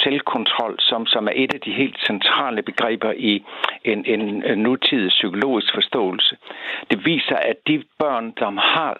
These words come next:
en rimelig grad af selvkontrol, de får et langt bedre liv, og de bliver, får bedre sundhed, de får bedre uddannelse, de får bedre parforhold, og de får generelt set et, et mere positivt liv,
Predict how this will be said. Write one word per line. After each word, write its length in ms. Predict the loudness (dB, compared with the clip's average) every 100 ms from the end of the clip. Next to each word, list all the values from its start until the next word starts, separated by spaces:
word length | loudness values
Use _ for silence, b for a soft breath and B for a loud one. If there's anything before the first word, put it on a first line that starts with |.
| -2
en 220 | 0 0 0 2
rimelig 360 | 4 4 2
grad 220 | 0 0 0
af 60 |
selvkontrol, 680 | 2 2 0 0 0 0 -2 -6 B B B B B 0
de 60 | 0 2
får 240 | 2 2 0
et 160 | -2
langt 320 | 0 -2 0
bedre 300 | 2 2 2
liv, 420 | 0 2 2 0 -12 _ _ B B -4
og 200 | -2 2
de 140 | 0 2
bliver, 220 | 2 2 0 -8 _ -4
får 120 | -2 0 2
bedre 220 | 2 2
sundhed, 540 | 2 0 0 2 2
de 140 | 0 -2
får 100 | -2
bedre 360 | 2 2 2 2
uddannelse, 480 | 2 4 0 -2 -2
de 100 | -2 0
får 80 | 0
bedre 300 | 2 2 2 0
parforhold, 580 | -2 0 -2 0 -2 -6 B B B
og 220 | -2 0
de 120 | 0 0 0
får 320 | 0 0 -4 _ -2
generelt 500 | 0 0 0 0 0 -2 2
set 240 | 2 2 0
et, 100 | 0 2 0
et 140 | 2
mere 260 | 4 4 0 0
positivt 640 | 2 2 0 2 2 2 2
liv, 120 | 2